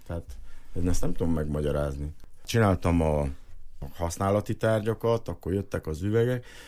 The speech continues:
és akkor abba is úgy beleuntam. És akkor készült a Cyborganic.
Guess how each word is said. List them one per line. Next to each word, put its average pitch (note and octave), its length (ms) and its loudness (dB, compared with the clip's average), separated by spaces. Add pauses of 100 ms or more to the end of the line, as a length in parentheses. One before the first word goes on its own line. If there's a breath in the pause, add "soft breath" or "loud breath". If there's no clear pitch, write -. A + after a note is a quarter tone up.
(200 loud breath)
és - 80 -8
akkor A#2+ 280 2
abba A2+ 280 6
is F#2 160 0
úgy G2 80 2
beleuntam. D#2+ 540 2
És - 100 -16
akkor G#2+ 280 -2
készült A2+ 520 -2
a G2+ 60 -2
Cyborganic. C#2 800 -4